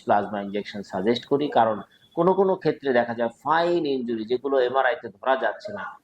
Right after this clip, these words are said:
সেই অবস্থায় কিন্তু হাঁটু ব্যথা হতে পারে, সেসব ক্ষেত্রে কিন্তু প্লাটিলেট রিচ প্লাজমা দারুণভাবে কাজ করে। তো প্রিয় দর্শক, আজকে আমরা কথা বলেছিলাম যে আসলে প্লাটিলেট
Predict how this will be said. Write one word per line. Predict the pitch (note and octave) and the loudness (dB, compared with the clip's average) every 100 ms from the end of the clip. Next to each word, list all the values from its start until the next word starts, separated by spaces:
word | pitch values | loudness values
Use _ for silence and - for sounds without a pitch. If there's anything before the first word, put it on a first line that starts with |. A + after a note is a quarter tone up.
| _ | _
সেই | - D#3+ | 2 2
অবস্থায় | D3 C#3 C#3 A#2+ | 2 0 -2 -2
কিন্তু | A#2 G#2+ G2+ | -4 -4 -4
হাঁটু | G#2 G#2+ G2 | -4 -4 -6
ব্যথা | F#2+ D3 - | -6 -8 -8
হতে | G2 F#2+ - | -10 -10 -10
পারে, | - - _ _ _ _ _ - | -12 -12 _ _ _ _ _ 0
সেসব | E3 G3 - | 4 4 2
ক্ষেত্রে | - - A2+ | -4 2 2
কিন্তু | G#2+ G#2 | 2 0
প্লাটিলেট | A2+ G2+ G#2 G2+ - | 0 0 0 -4 -2
রিচ | A#2 - | -6 -2
প্লাজমা | F#2+ F#2 B2 F3 - _ - | -2 -2 -2 -4 -4 _ -2
দারুণভাবে | G2+ G2+ G2 F#2 F#2 F#2 | 0 0 0 -4 -4 -8
কাজ | F#2 - | -12 -14
করে। | - _ _ _ - | -20 _ _ _ -10
তো | F#2 | 2
প্রিয় | B2+ C3 | 4 4
দর্শক, | C3 F3+ - A2 | 2 0 2 2
আজকে | - D#3 | 2 0
আমরা | C#3+ C3 - | 2 0 -4
কথা | G#2+ A#2 A2 | -6 -4 -4
বলেছিলাম | A#2 B2+ D3+ B2 | -6 -4 -6 0
যে | G#2 | -2
আসলে | G#2 G#2 G2 - | -2 -6 -6 0
প্লাটিলেট | G#2 G#2+ C3 C#3 | 0 2 2 2